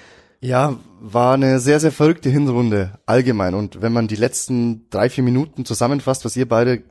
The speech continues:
äh, gesagt habt, bringt mich eigentlich zu dem Fazit, das Einzige, was konstant war in dieser Hinrunde, war die Unkonstanz. Es waren solche Spiele dabei, wie dieses null zu sechs gegen Karlsruhe. Das würde ich übrigens, Brownie, nicht so dramatisch sehen wie du tatsächlich, weil es nur einmal war.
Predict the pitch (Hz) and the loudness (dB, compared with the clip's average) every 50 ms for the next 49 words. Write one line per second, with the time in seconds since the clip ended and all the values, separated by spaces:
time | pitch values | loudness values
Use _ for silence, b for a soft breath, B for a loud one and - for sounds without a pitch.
0 | _ _ _ _ _ - 110 110 104 107 107 - 123 135 - - 156 147 147 B | _ _ _ _ _ -2 -2 -2 -2 -2 0 0 0 0 0 0 -2 -2 -2 B
1 | B B B B B B B B B B B B _ _ _ _ _ - 147 147 | B B B B B B B B B B B B _ _ _ _ _ -2 -2 0
2 | 143 143 - 131 143 139 151 131 139 147 - 143 131 147 156 147 143 131 139 147 | 0 -4 -4 -2 -2 0 2 2 2 2 0 0 0 0 0 2 2 2 2 2
3 | - - 160 - 135 123 - - 131 160 - 165 143 139 147 143 - - 131 - | 0 -4 -4 -2 -4 -4 -2 -2 -2 -2 -2 -2 -2 -2 -2 -2 -4 -8 -8 -4
4 | - 107 139 170 - - 147 131 131 131 123 120 127 135 139 143 139 131 117 120 | -2 -2 -2 -2 -2 -2 -2 -2 -2 -2 0 0 0 0 0 0 0 0 0 0
5 | 123 113 127 139 131 - 120 110 - - 92 85 92 - - B B B B B | 0 2 0 -2 -2 -2 -4 -4 -4 -6 -8 -8 -8 -10 -12 B B B B B
6 | B - 113 110 123 127 156 175 175 165 - - - - 151 160 165 156 151 123 | B -8 -2 0 2 2 2 2 0 -2 -2 -6 -8 -6 -2 0 0 0 2 0
7 | 123 110 117 147 147 143 123 131 123 120 117 131 135 143 143 - 131 110 123 131 | 2 2 2 2 0 -2 -4 -4 -6 -4 -4 -2 -2 -2 -4 -6 -2 -2 -2 -2
8 | - - - 117 110 117 107 - 120 113 120 139 139 131 131 131 143 156 170 175 | -2 -6 -10 -6 -6 -6 -6 -4 -2 2 2 2 2 0 -2 -2 0 -2 -2 0
9 | - 127 - - 135 135 139 139 - - 127 135 135 135 143 139 - - 101 110 | -2 -4 -2 -2 -2 -2 -2 -6 -8 -10 -6 -4 -4 -4 -4 -4 -4 -4 -2 0
10 | 131 139 131 135 139 139 - - - - 135 135 139 127 120 117 120 - - 143 | 0 0 0 0 -2 -4 -6 -10 -8 -6 -6 -2 -2 -2 0 0 0 -2 -4 -6
11 | 131 - - 127 123 117 110 131 147 - - 165 - - 151 147 - 156 131 120 | -8 -4 -2 -2 -2 -2 -4 -6 -8 -6 -6 -6 -4 -4 -6 -6 -8 -8 -4 -2
12 | 113 117 120 127 117 - - - 123 131 139 143 131 120 123 147 156 139 151 156 | -2 0 0 -2 -2 -2 -2 0 0 2 2 2 2 2 4 4 4 2 0 -2
13 | 190 | -2